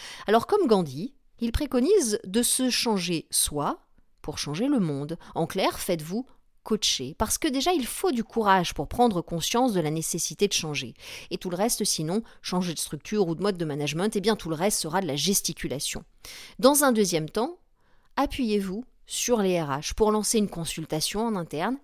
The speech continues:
et repenser l'organisation du travail au cas par cas. C'est aussi ce que croit Valérie Redon-François, la D R H de Mister Fly.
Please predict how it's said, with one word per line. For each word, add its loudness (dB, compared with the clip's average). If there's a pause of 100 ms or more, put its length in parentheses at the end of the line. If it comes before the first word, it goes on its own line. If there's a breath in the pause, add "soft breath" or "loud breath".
et 6
repenser 4
l'organisation 2
du -8
travail -6
au -4
cas -8
par -12
cas. -14 (600 loud breath)
C'est 0
aussi 2
ce 2
que 0
croit 6
Valérie 4
Redon-François, 0
la 2
D 6
R 2
H 2
de 2
Mister 0
Fly. -4